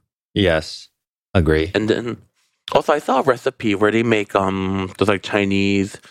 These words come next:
Speaker 2: tomato and egg dish. And then
Speaker 1: Mm-hmm.
Speaker 2: they, like, add, like, a little squirt of ketchup in the sauce.
Speaker 1: That's very classic, actually.
Speaker 2: Mm.
Speaker 1: The, uh, there's, uh, we use ketchup in a, as a base for a few sauces,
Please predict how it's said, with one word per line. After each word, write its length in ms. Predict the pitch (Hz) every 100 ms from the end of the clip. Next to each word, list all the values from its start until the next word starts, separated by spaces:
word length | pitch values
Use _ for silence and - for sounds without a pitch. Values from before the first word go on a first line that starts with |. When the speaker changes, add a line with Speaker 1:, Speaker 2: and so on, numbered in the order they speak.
| _ - - -
Speaker 2:
tomato 380 | - 117 117 110
and 140 | 101 -
egg 320 | 95 127 135 -
dish. 480 | 135 160 - - - _ _ -
And 340 | 95 80 85
then 100 | 85
Speaker 1:
Mm-hmm. 160 | 85 98
Speaker 2:
they, 220 | 104 101
like, 260 | 98 95 -
add, 140 | 95
like, 160 | 101 101
a 60 |
little 180 | 98 95
squirt 280 | - - 117
of 100 | 85
ketchup 320 | - 107 104 -
in 120 | 90
the 80 | 90
sauce. 580 | - 85 95 - - - _ -
Speaker 1:
That's 180 | 90
very 220 | - 82 82
classic, 460 | - - - 57
actually. 520 | - - - 69 - - _ _ _ _ _ _ -
Speaker 2:
Mm. 160 | 107 104 95
Speaker 1:
The, 60 |
uh, 420 | 90 85 78 87 - _ _ _ _ _
there's, 380 | 90 92 90 82
uh, 480 | 85 82 80 78 76 _
we 100 | 104
use 240 | 113 123 107
ketchup 520 | - 101 - 98 - -
in 140 | 98 90
a, 120 | 82 -
as 140 | 92
a 100 | 85
base 600 | 76 - - 90 123 - -
for 460 | - 98 90 80 -
a 80 | 85
few 640 | - - - 95 98 120
sauces, 840 | - - 90 98 - 170 214 -